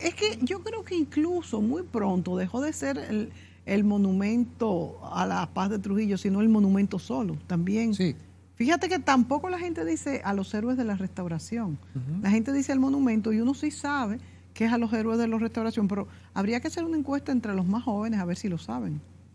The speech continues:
Speaker 2: Sí, eh, observa que hay aspectos históricos. Eh, mencionamos ahorita el tema de la historia, pero los museos son lugares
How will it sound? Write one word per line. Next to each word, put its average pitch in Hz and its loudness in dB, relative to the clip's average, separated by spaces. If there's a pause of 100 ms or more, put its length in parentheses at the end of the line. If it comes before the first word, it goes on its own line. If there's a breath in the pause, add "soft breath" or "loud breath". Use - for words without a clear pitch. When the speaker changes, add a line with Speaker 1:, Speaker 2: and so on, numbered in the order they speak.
(340)
Speaker 2:
Sí, - 0 (100)
eh, 175 2
observa 196 2
que 196 0
hay 180 2
aspectos 190 0
históricos. 131 2
Eh, 135 -2 (140)
mencionamos 151 0
ahorita 180 4
el 131 2
tema 156 2
de 151 6
la 139 4
historia, 117 -2 (720)
pero 147 -2
los 151 4
museos 147 2 (100)
son 143 -2
lugares 123 2